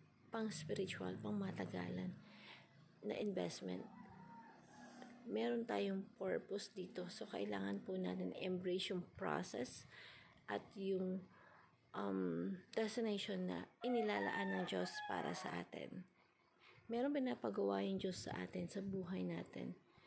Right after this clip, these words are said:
Yung proseso ng pagbabago sa ating buhay, kailangan natin embrace yun.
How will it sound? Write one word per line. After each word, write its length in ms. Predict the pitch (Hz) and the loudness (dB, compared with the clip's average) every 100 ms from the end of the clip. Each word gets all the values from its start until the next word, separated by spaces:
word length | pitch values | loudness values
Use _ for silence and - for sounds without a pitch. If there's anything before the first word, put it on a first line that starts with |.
| - - - _ | -20 -20 -20 _
Yung 160 | 208 208 | -2 0
proseso 1040 | 202 214 - 208 208 - - - 202 208 | 0 0 2 0 0 -2 0 4 6 6
ng 240 | 220 196 185 | 2 0 0
pagbabago 720 | 202 233 277 233 214 196 196 | 0 2 4 4 4 4 2
sa 240 | - - | 0 -2
ating 240 | - 208 202 | 0 0 2
buhay, 480 | 202 - 190 190 185 - _ 262 | 0 0 0 -2 -4 -20 _ 0
kailangan 480 | 262 254 233 208 | 2 2 2 2
natin 240 | 90 - - | 0 0 -2
embrace 480 | 180 175 165 - 170 | 0 0 0 -2 -2
yun. 320 | 160 175 | -2 -2